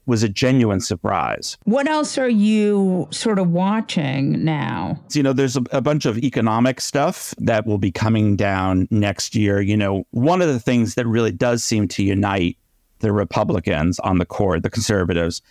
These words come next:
Speaker 1: is the chipping away at federal administrative agencies. This stuff gets very technical and people get very bored by it,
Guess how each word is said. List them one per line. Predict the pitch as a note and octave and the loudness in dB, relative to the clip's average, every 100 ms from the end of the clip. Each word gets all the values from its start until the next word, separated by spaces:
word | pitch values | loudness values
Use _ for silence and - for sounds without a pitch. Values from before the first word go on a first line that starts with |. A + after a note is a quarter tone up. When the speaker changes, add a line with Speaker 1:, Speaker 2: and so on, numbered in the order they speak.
| _ - _ _ | _ -20 _ _
Speaker 1:
is | - B2 A#2 G#2+ - - | 0 4 4 2 -2 -8
the | - | -8
chipping | - E3+ C#3 A2+ | -2 -2 2 2
away | G#2+ G2+ G2+ F2+ | 2 2 0 0
at | - | -2
federal | A#2 A2 G2+ F#2 | -2 0 0 0
administrative | F#2 F#2 F#2+ - F#2 E2+ | 2 0 0 0 0 0
agencies. | E2+ F2 F2+ - E2 D#2+ | 0 0 0 0 -2 -2
This | A2+ A#2 | -2 -2
stuff | - A2+ | -2 -4
gets | - F2+ G2 | -4 -4 0
very | G#2+ G#2+ | 0 0
technical | - G#2+ G2 F#2+ - F2+ | 0 -4 -2 -4 -2 -2
and | E2 | -2
people | - G2+ | -2 -4
get | E2+ F2+ | -4 -2
very | G#2 G#2+ F#2+ | 0 0 -2
bored | A#2 D3 E3 | -2 0 0
by | - F#2+ | -2 -2
it, | E2+ E2+ | -2 -4